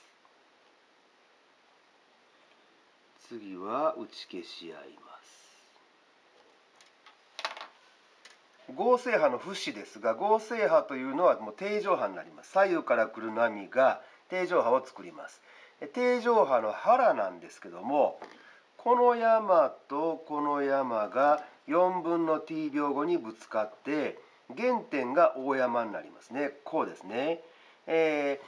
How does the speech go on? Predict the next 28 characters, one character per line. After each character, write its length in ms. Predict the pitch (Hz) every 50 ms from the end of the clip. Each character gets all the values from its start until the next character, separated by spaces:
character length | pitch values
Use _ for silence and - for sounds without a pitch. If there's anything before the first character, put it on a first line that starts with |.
| - - -
ー、 40 | -
だ 100 | 208 156
か 120 | 151 147
ら 240 | 160 165 143 110 -
も 120 | - 143 147
う 40 |
原 180 | 214 240 247 233
点 300 | 208 - 143 131 123 120
は 100 | 113 107
腹 300 | - 156 185 196 185 151
な 120 | 117 98
わ 140 | 85 80 - -
け 80 | -
で 120 | - - -
す 100 | - 110
ね。 140 | 120 135
大 220 | 135 156 170 180 180
山 220 | 175 165 165 160
が 120 | 151 151 -
で 140 | - 147
き 100 | - -
る 100 | 135 139
場 160 | 117 - 127 123
所 160 | - - -
は 60 | -
腹 260 | - - 113 107 98
で 160 | 92 85 -
す。 160 | - - -